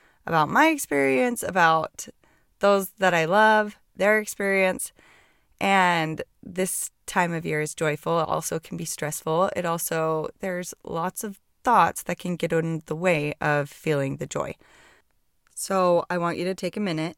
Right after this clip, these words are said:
and think about all of the thoughts running through your brain right now. Maybe the last time you felt a little bit of stress, <laughs> frustration, or discontentment, whatever it is,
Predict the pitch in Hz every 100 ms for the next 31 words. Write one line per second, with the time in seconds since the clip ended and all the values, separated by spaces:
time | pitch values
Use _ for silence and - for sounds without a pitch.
0 | _ _ _ _ - 185 170 175 175 175
1 | 165 151 151 - - - _ _ _ _
2 | 175 208 233 247 - 175 170 165 - 160
3 | 165 160 160 165 151 147 139 143 135 -
4 | 127 151 _ _ _ _ - 185 190 185
5 | 170 170 - 165 160 - 156 - 156 156
6 | 156 151 151 - - - 156 151 143 139
7 | 156 170 - - - 139 175 - - -
8 | 175 165 180 180 170 - 165 160 160 -
9 | 160 151 151 147 143 139 - 165 160 -
10 | 156 - 190 185 180 175 - - _ _
11 | _ _ _ 170 180 170 175 160 156 151